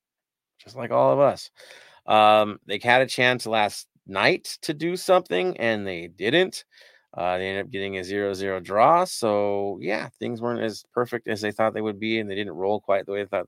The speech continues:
they would be. But it's Nashville, and Nashville knows how to play these guys 'cause, well, they had to deal with them beforehand and tied them. What a shock.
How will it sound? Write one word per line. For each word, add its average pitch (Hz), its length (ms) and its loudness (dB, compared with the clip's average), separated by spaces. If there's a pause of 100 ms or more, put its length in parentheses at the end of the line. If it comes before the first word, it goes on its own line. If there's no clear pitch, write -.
they 95 80 -8
would 92 180 -8
be. 135 300 0 (640)
But 113 120 4
it's 107 180 0
Nashville, 92 560 -2
and 82 80 -6
Nashville 82 400 -8
knows 78 180 -10
how 67 140 -10
to 69 80 -10
play 85 240 -8
these 73 200 -14
guys 71 320 -8
'cause, 78 300 -14 (100)
well, 87 200 -6
they 85 100 -8
had 95 120 -2
to 95 60 -6
deal 104 200 -4
with 110 80 -2
them 117 180 -2
beforehand 131 540 4
and 90 100 -6
tied 78 240 -2
them. 64 220 -12 (500)
What - 200 -14
a - 40 -18
shock. - 300 -10